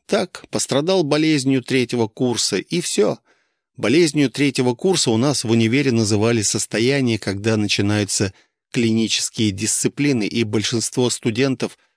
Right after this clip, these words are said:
во всех симптомах всех ужасных болезней узнают себя, родимых. Проходит этот синдром на курсе примерно пятом, с ростом уровня циничности и пофигизма к собственному здоровью.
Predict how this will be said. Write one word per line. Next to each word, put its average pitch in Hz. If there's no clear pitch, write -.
во 104
всех -
симптомах 117
всех -
ужасных 107
болезней 101
узнают 101
себя, 92
родимых. 78
Проходит 214
этот 160
синдром 147
на 117
курсе -
примерно 127
пятом, 110
с -
ростом 127
уровня 107
циничности 143
и 180
пофигизма 123
к -
собственному 90
здоровью. 82